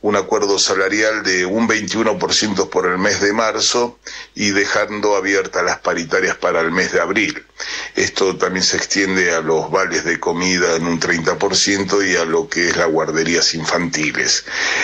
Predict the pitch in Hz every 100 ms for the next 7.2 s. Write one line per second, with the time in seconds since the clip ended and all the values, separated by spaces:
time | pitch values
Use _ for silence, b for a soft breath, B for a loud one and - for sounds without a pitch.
0 | B - 110 107 110 107 107 107 107 -
1 | 120 127 131 117 120 123 120 104 98 -
2 | 107 98 98 - 95 95 107 98 104 95
3 | 98 95 90 101 98 - 104 101 95 -
4 | 101 98 92 85 78 92 98 92 87 87
5 | - 87 101 101 90 82 82 - 85 80
6 | 90 104 - - 90 - 101 95 92 101
7 | 101